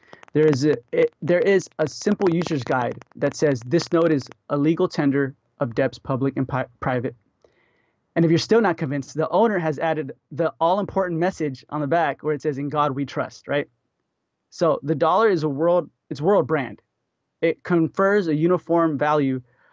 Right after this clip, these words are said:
um, globally. But like, as I said, it's really just a piece of paper, right?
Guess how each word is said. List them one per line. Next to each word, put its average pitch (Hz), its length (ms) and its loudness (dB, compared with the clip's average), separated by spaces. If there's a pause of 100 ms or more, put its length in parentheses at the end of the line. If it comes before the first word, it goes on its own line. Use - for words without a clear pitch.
(160)
um, 127 260 0
globally. 147 420 0 (1000)
But 143 480 0
like, 156 140 0
as 156 180 0
I 147 80 0
said, 156 560 2 (920)
it's 143 160 -4
really 190 200 4
just 156 200 -2
a - 40 -20
piece 127 160 -8
of 117 60 -16
paper, 156 300 -4
right? 127 280 -6